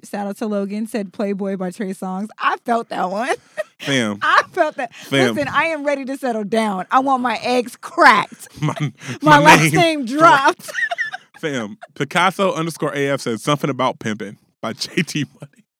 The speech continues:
Speaker 2: Fam, I want better for you as a person.
Speaker 1: Wesley
Speaker 2: As, like, as a, as a person, I want better for you.
Speaker 1: Wesley West B, two S's, says, "Some Cut" by Trillville.
Speaker 2: Um, Miss Melanin Monroe says, "Thinking About You" by Frank Ocean. I think
Speaker 1: Okay.
Speaker 2: that's the first normal one I
Speaker 1: Okay.
Speaker 2: got.
Speaker 1: Okay.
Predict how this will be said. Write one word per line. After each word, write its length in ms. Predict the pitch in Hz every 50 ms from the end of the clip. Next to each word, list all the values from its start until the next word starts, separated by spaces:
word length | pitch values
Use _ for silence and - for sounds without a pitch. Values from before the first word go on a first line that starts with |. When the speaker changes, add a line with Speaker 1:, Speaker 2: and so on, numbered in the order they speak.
| _ _ _ _ _ _ _ _ _ _ _ _ _ _ _ _ _ _ _ _ _ _ _ _ _
Speaker 2:
Fam, 360 | _ - 131 117 104 104 104 - _ _ _ _ _ _
I 80 | 139 143
want 300 | 156 165 - - 127 -
better 220 | - 113 110 117 113
for 200 | - _ 123 117
you 260 | 104 101 120 123 - -
as 140 | 117 107 -
a 40 | -
person. 480 | - - - - - 147 - 165 165 151
Speaker 1:
Wesley 400 | 220 226 240 247 277 - - 170
Speaker 2:
As, 80 | 175
like, 180 | 165 165 165 -
as 160 | 156 156 151
a, 120 | 147 -
as 120 | 156 147 135
a 80 | 123
person, 440 | 107 - - - 156 143 - 120 117
I 40 | 120
want 160 | 117 - -
better 200 | - 113 107 -
for 160 | - - 82
you. 220 | 71 - 170 214 240
Speaker 1:
Wesley 360 | 233 240 247 254 - 302 269
West 320 | 247 247 240 254 - - 185
B, 200 | 247 262 262 254
two 260 | - - 311 311 320
S's, 500 | 294 277 277 - 294 294 320 370 - - _ -
says, 260 | - - 214 202 -
"Some 280 | - - 247 247 254
Cut" 360 | 254 - - 269 262 - - _
by 120 | 208 208
Trillville. 680 | 208 - - 262 240 226 214 196 214 214 220 233 302 - _ _ _ _ _ _ _ _
Speaker 2:
Um, 420 | 120 120 120 117 117 113 113 - -
Miss 300 | - 117 120 143 143 -
Melanin 360 | - 131 131 135 135 135 135
Monroe 380 | 131 127 120 117 123 127 135 139
says, 440 | - - 127 117 113 110 107 - -
"Thinking 280 | - 139 135 131 147
About 260 | 131 123 123 127 123 -
You" 40 | -
by 100 | - 139
Frank 280 | - - 123 123 110
Ocean. 420 | - 120 120 - - 127 127 135 - -
I 80 | 120
think 160 | - 220 196
Speaker 1:
Okay. 300 | 160 277 226 214 233 320 302
Speaker 2:
that's 100 | - -
the 80 | - 110
first 320 | - - 131 123 - -
normal 400 | 135 123 123 131 131 127 127 123
one 160 | 123 131 127
I 60 | 117 233
Speaker 1:
Okay. 460 | 233 214 - 240 233 233 254 339 330
Speaker 2:
got. 720 | - - _ _ _ _ _ _ _ _ _ _ - 214
Speaker 1:
Okay. 440 | 233 - 269 220 208 220 233 277 262